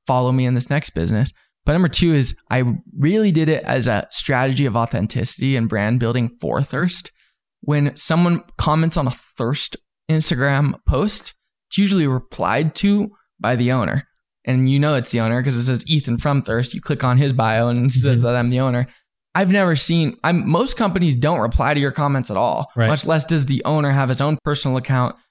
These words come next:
Speaker 1: She gives insights and context and background to him building the business that you're deciding whether or not you like. But he also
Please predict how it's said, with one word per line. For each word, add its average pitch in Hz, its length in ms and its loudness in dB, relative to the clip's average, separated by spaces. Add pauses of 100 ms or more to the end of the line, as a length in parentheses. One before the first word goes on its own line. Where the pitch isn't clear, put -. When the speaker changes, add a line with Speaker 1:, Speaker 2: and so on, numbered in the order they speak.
(140)
Speaker 1:
She - 140 -2
gives 135 260 2
insights 139 580 0
and 131 300 0
context 135 600 -2
and 123 160 2
background 127 560 0
to 120 240 -2 (140)
him 139 160 2
building 135 260 0
the 123 80 0
business 127 380 0
that 104 240 -4
you're 131 320 -2 (340)
deciding 127 420 0
whether 127 180 0
or - 40 0
not 98 160 -2
you - 60 0
like. 113 340 -2 (300)
But 147 100 0
he 156 80 4 (100)
also 165 600 2